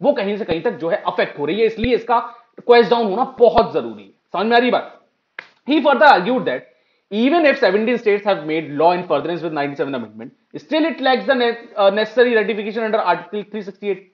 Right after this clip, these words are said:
subclause two। इन्होंने बोला हमने मान लिया सत्रह states ने क्या बोल दिया है कि भैया जो लॉ है वो सही है, उन्होंने rectify कर दिया। मान लीजिए, समझ में आ रही बात? उन्होंने बोल दिया है कि सत्रह स्टेट जो है हमारे favor में,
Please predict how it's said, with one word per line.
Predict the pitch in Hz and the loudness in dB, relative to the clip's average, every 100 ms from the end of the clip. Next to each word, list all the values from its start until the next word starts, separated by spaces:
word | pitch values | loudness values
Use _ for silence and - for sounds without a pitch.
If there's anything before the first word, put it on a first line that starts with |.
| _ 180 | _ -14
subclause | - 180 - | -10 -10 -10
two। | 160 - _ | -16 -20 _
इन्होंने | - 165 | -8 -2
बोला | 208 220 | 2 4
हमने | 233 | 2
मान | 233 214 214 | 2 2 4
लिया | 233 | 2
सत्रह | 233 196 214 | 2 0 0
states | 214 190 185 185 | 0 -2 -2 -4
ने | 165 208 226 _ - | -8 -8 -10 _ -20
क्या | 143 220 | -2 2
बोल | 208 196 | 4 2
दिया | 175 180 | 0 2
है | 180 233 - - | 2 2 -2 -10
कि | 185 | -6
भैया | 170 202 233 | 0 4 4
जो | 202 190 | 2 -2
लॉ | 170 214 | 4 6
है | 190 165 220 - - | 6 4 -2 -8 0
वो | 233 | 2
सही | 233 208 | 2 0
है, | 127 - - | -4 -10 -6
उन्होंने | 196 226 | -2 0
rectify | 202 196 185 185 | 0 0 -2 -2
कर | 156 | -4
दिया। | 110 104 | -6 -16
मान | 104 | -18
लीजिए, | 101 101 _ _ | -20 -20 _ _
समझ | 147 | -4
में | 156 | -2
आ | 196 | 0
रही | 233 | -2
बात? | - - | -4 -6
उन्होंने | 143 147 | -8 -6
बोल | 139 139 | -4 -6
दिया | 123 117 | -6 -6
है | 123 208 | -4 -4
कि | 247 | -6
सत्रह | - - 190 | -10 -4 -4
स्टेट | 190 165 180 | -4 -6 -4
जो | |
है | 208 | -2
हमारे | 247 240 | 0 0
favor | 254 262 | 0 0
में, | 269 | 0